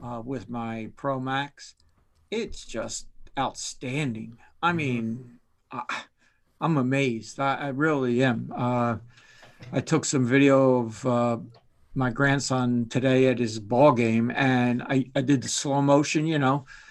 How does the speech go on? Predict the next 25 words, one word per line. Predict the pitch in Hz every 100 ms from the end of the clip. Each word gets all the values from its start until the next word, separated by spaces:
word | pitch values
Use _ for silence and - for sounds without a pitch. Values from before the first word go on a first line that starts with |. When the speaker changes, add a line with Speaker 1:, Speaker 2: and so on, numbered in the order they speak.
| -
Speaker 2:
Mm-hmm. | 117 156
Speaker 1:
and, | 139 131 123 120
uh, | 117 104 - _ -
I | 147
mean, | 143 139
the |
clarity | 135 - - 277 277 165 127 120
is | 120 117
just, | 165 151 127 - _ _ _ _ _ _ _ _ -
just | 277 -
unbelievable. | - 294 151 127 196 277 - - - - _ _ _ -
And | 156 135
zoom, | 117 185 208 190 120
the | 120
zooming | 110 170 196 170 170
in, | 202 196
I | 139
mean, | 143 135
you | 147
would | 139
think | 214 202
you | 156
would | 135 120
lose | 165 214 -
something. | 214 202 196 240